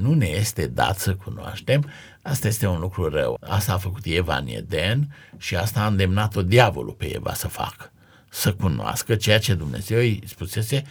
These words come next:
să nu cunoască. Deci trebuie să respectăm barierele și Deuteronomul douăzeci și nouă cu douăzeci și nouă spune așa: „Lucrurile cunoscute sunt ale noastre și ale copiilor noștri, lucrurile necunoscute sunt ale lui Dumnezeu.”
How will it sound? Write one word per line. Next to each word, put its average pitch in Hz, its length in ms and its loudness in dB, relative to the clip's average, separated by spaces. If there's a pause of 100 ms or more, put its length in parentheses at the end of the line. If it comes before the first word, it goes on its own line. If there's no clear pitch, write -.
(140)
să - 220 4
nu 143 200 8
cunoască. - 720 -6 (440)
Deci - 520 2
trebuie 147 260 2
să 123 140 2
respectăm 98 640 2
barierele 85 600 4
și 123 500 -2 (440)
Deuteronomul 117 540 2
douăzeci 117 220 8
și 101 60 0
nouă 107 160 4
cu 98 100 -4
douăzeci 87 320 2
și - 140 -4
nouă 60 360 -4
spune 101 260 -4
așa: - 420 -2 (440)
„Lucrurile 104 680 2 (140)
cunoscute - 640 -4
sunt 98 320 -2
ale 67 300 -4
noastre 110 760 -2
și - 160 -16
ale - 120 -10
copiilor - 440 -4
noștri, 82 420 -4
lucrurile - 320 -6
necunoscute - 540 -8
sunt 104 200 -6
ale 85 160 -2
lui 69 180 -6
Dumnezeu.” - 580 -12